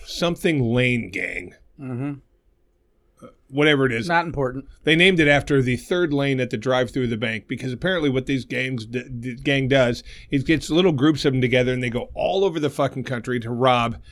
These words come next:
Speaker 1: and, and steal from people.
Speaker 2: Okay.
Speaker 1: They target gyms, daycare centers. Literally, they sit in the parking lot of a daycare center. A mom or dad comes to drop his kid off, mostly a mom, leaves the car running to take a kid in.
Speaker 2: Mm-hmm.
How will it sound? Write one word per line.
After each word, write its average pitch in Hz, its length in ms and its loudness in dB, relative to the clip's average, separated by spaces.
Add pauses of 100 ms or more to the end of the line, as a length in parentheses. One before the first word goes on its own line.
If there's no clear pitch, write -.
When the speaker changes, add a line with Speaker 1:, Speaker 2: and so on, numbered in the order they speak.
(220)
Speaker 1:
and, 113 300 -4
and 113 200 -10
steal 147 240 2
from 117 200 -8
people. 117 340 -10 (280)
Speaker 2:
Okay. 107 360 -10
Speaker 1:
They 139 200 4
target 135 540 4 (340)
gyms, 151 760 0 (300)
daycare 143 540 2
centers. 139 520 -4 (800)
Literally, 180 500 4 (140)
they 147 180 2
sit 202 220 4
in 185 60 -4
the 170 100 0
parking 160 360 2
lot 151 120 2
of 135 60 0
a - 20 -2
daycare 170 380 2
center. 175 280 0
A 135 60 2
mom 135 260 0
or 123 40 0
dad 139 280 0
comes 147 200 -4
to 123 60 -8
drop 123 240 0
his 120 120 -6
kid 160 180 0
off, 151 300 2 (260)
mostly 147 340 0
a 131 80 -2
mom, 160 460 0 (420)
leaves 147 300 0
the 135 80 -6
car 180 260 4
running 165 300 2
to 127 80 -4
take 143 240 0
a 123 80 -6
kid 185 220 2
in. 180 240 2
Speaker 2:
Mm-hmm. 127 360 -10